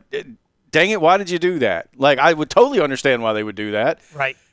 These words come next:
Speaker 1: And I can't sit here and tell you I wouldn't be excited by that. Absolutely, I'd be excited by that because he's a phenomenal player. And it's not just him being a phenomenal player. It's what he might be able to do in Arthur Smith's offense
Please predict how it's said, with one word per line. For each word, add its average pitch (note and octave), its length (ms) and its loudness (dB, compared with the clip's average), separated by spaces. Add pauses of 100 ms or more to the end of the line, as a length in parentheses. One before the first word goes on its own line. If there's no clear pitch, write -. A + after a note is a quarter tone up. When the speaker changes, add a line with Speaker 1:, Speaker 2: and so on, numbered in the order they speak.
Speaker 1:
And E3 120 4
I F#3+ 60 2
can't F#3+ 300 -2
sit F#3+ 180 0
here D#3+ 160 0
and D#3 80 -4
tell E3+ 180 2
you D3+ 160 2
I C#3+ 60 4
wouldn't C#3+ 260 -2
be C3 80 0
excited C#3+ 440 -2
by G2+ 140 -2
that. G2+ 200 0
Absolutely, F3 640 -2
I'd F#2+ 140 -4
be G2 100 -10
excited G2 440 -6
by F#2 180 -4
that F#2 260 -8
because A#2 240 -6
he's C3 160 -4
a B2 60 -6
phenomenal C3 500 -4
player. B2+ 480 0 (520)
And C#3 140 0
it's C3 140 -4
not D#3+ 260 0
just C#3 280 -4
him C#3 180 -2
being C3 180 0
a A#2 60 -4
phenomenal A#2+ 500 -2
player. C#3+ 320 0
It's A2 140 -8
what B2+ 200 0
he C3 140 -8
might A#2+ 240 2
be A2+ 100 -4
able G#2 180 -4
to G2+ 80 -6
do G#2+ 340 -6 (480)
in A#2+ 140 -4
Arthur A2+ 280 -2
Smith's G2+ 300 -12
offense - 640 -6